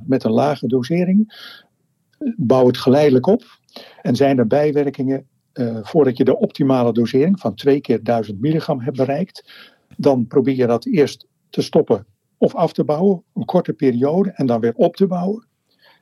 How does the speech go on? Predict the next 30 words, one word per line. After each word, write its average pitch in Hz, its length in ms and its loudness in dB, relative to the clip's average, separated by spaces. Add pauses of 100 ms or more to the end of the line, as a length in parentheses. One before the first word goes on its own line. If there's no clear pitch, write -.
En 139 100 2
als 123 120 2
dat 160 180 2
niet 208 160 2
lukt, - 360 -4 (180)
dan 185 380 0 (400)
overweeg 143 480 2
dan 147 360 -2
een, 139 280 -2 (1040)
een 117 360 -2 (140)
behandeling, 135 520 0
proefbehandeling 139 640 0
met 127 160 -2
een 110 80 -2
langwerkende 143 640 0
metformine. 113 640 -4
Dat 147 220 0
is 143 100 -2
wat 147 140 2
de 147 100 0
guys-, 127 460 -2
nice 135 300 0
guideline 123 420 -2
zegt. - 400 -10 (680)
En 175 100 2
dat 135 180 2
zou 139 220 4
ik 139 180 -4
ook 160 380 -2
graag 139 500 -8